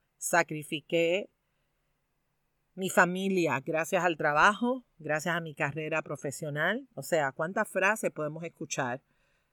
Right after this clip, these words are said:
de personas que dicen, "He sacrificado tal cosa por tal cosa"? ¿Qué has sacrificado tú? Simplemente para que lo examines.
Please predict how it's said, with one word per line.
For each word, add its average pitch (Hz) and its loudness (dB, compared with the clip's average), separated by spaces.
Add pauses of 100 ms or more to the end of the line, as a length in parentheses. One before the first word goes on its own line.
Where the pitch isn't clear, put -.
(240)
de 165 2
personas 180 2
que 190 0
dicen, 170 -4
"He 165 -8
sacrificado 170 -2
tal 170 -4
cosa 196 -2
por 143 -10
tal 135 -2
cosa"? 127 -6 (320)
¿Qué 175 0
has 175 -2
sacrificado 165 0
tú? 127 -10
Simplemente 202 -4
para 170 0
que 151 -4
lo 135 -4
examines. 135 -10